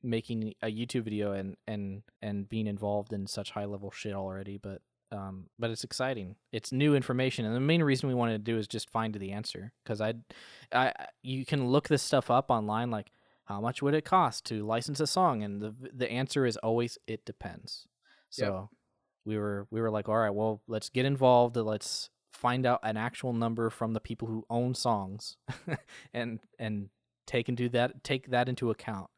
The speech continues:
Speaker 1: and figure something out." Um, yeah, so it's, eh, that's been an interesting process that's pretty different for me.
Speaker 2: I th-, I think you're right, though, about it lending credibility, 'cause, like, something,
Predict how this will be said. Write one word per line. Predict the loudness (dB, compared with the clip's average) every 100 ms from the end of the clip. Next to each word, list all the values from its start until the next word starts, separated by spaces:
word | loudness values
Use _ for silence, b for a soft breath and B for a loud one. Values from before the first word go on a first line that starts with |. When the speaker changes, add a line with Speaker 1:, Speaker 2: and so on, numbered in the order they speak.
| -10
Speaker 1:
and | -8 -8 -12 _ _ _
figure | -6 -6
something | -6 -10 -12
out." | -14 -16 _ b b b b
Um, | -2 0 -2 -6 -12
yeah, | -12 -12
so | -10 -10 -10 -10 -8
it's, | -8 -6 -2
eh, |
that's | 0 0
been | -2 -2
an | -2
interesting | -6 -8 -8 -8
process | -6 -6 -6 -6 -6
that's | -8 -10
pretty | -10 -10 -10
different | -12 -14 -16
for | -14
me. | -12 -14 _ B B B _
Speaker 2:
I | -8
th-, | -6 -6
I |
think | -6 -4
you're | 0
right, | 2 2 2
though, | -2
about | 0 -2 -2
it | -4 -6
lending | -6 -4 -6 -8
credibility, | -6 -6 -6 -6 -4 -6 -10
'cause, | -12 -6
like, | -4 -4 -6 _ _ _
something, | -4 -4 -2 -4 -4 -10